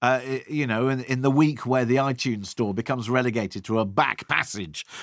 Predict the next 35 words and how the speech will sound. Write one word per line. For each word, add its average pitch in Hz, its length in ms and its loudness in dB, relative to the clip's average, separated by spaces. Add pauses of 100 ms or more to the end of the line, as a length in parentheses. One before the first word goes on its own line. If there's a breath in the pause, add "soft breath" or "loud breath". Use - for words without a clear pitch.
(140 loud breath)
of, 131 340 2
<laughs> - 0 -
uh, 120 220 4
you 131 140 2
know, 120 140 4
the, 117 280 2 (220 loud breath)
the, 120 380 6
uh, 117 340 4
Apple 123 340 0
environs, 123 680 2 (260 loud breath)
uh, 123 280 4
to, 123 360 4
to - 140 -4
be 131 100 0
subsumed 127 880 0
into 120 240 -2
three 143 300 0
separate - 560 -2
different 123 320 -6
pieces 147 500 -6 (300 loud breath)
of 117 240 2
Apple 120 260 -2
Music 113 460 0
and 107 100 -2
Apple 110 280 -4
T 113 220 0
V 104 220 0
and 98 380 -6
whichever 113 400 -2
the 104 100 0
other 107 140 0
one, 92 180 -6
podcast 95 420 -8
or 98 40 -10
whatever, 104 200 -4